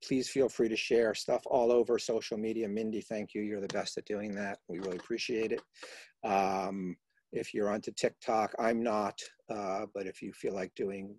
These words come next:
a dance with your kids on TikTok with T Y t-shirts, let us know. And, uh,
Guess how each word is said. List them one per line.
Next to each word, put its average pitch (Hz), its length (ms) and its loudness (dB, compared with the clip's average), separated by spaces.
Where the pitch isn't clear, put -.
a 107 60 -8
dance 92 360 -6
with 92 140 -8
your 92 100 -6
kids 92 240 -6
on 90 140 -10
TikTok - 500 -8
with - 140 -10
T 92 140 -6
Y 85 200 -4
t-shirts, - 420 -10
let 85 100 -6
us 85 160 -12
know. 92 280 -6
And, 117 320 6
uh, 117 360 8